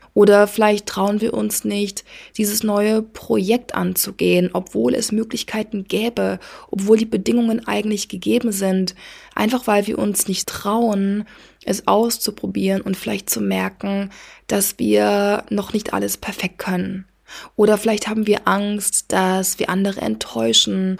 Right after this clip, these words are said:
oder dass andere über uns lachen könnten. Oder, oder, oder.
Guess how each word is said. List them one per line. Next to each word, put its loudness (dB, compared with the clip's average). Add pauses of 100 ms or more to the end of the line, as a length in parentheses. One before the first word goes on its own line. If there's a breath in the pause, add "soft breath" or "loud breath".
oder 6
dass 4
andere -2
über -2
uns -2
lachen -2
könnten. -2 (340 loud breath)
Oder, 4
oder, -4
oder. -10